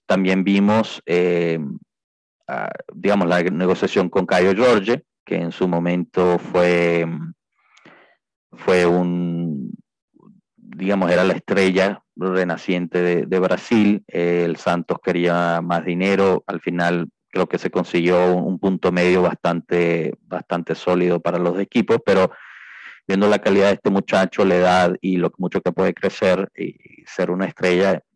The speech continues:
creo que también se hizo un gran trabajo con un salario relativamente bajo, y creo que al final, con todo, fue una, una negociación de, de cinco millones de euros, o sea,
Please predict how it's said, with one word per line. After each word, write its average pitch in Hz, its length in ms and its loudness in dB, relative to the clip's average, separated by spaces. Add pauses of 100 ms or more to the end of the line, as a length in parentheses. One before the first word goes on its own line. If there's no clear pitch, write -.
(160)
creo 90 160 -2
que 90 100 -4
también 87 280 -4
se - 120 -4
hizo 87 160 -4
un 90 80 -2
gran 90 220 0
trabajo 90 580 0 (400)
con 90 140 -6
un 87 80 -4
salario 87 420 0
relativamente 90 640 0
bajo, 98 380 2 (920)
y - 120 0
creo 95 160 2
que - 80 0
al 92 60 2
final, 95 960 0
con 92 200 -2
todo, 95 300 4
fue 90 260 0
una, 87 480 2
una 90 180 -2
negociación 85 680 -4
de, 82 280 0
de - 120 -6
cinco - 320 -6
millones 80 380 -4
de - 80 -4
euros, 95 420 0
o - 40 -20
sea, 76 280 -6